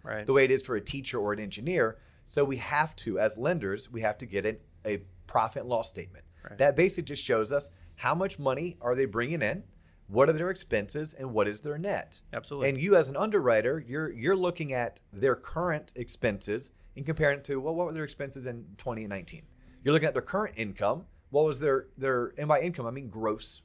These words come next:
Speaker 2: revenue, not, not necessarily the
Speaker 1: Correct.
Speaker 2: money they're making.
Speaker 1: Sure.
Speaker 2: Well, how does that compare?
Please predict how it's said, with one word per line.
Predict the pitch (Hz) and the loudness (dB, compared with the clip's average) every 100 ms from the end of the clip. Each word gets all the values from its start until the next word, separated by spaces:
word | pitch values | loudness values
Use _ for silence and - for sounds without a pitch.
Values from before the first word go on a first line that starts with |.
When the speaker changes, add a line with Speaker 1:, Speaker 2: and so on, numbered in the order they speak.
| - | 2
Speaker 2:
revenue, | 113 101 87 101 | 4 4 2 -6
not, | 151 101 113 - - | 0 0 0 -6 -6
not | 113 117 123 | -4 -4 -4
necessarily | 113 - 120 | -6 -2 0
the | 110 | 0
Speaker 1:
Correct. | 107 113 | 2 4
Speaker 2:
money | 117 113 | 4 2
they're | 95 | -4
making. | 87 82 139 160 - | -8 -8 -8 -8 -14
Speaker 1:
Sure. | - 110 | -12 2
Speaker 2:
Well, | 139 | 4
how | 135 | 6
does | 156 143 | 2 0
that | 135 - | -2 -2
compare? | 156 156 107 87 151 | -8 -2 0 0 -2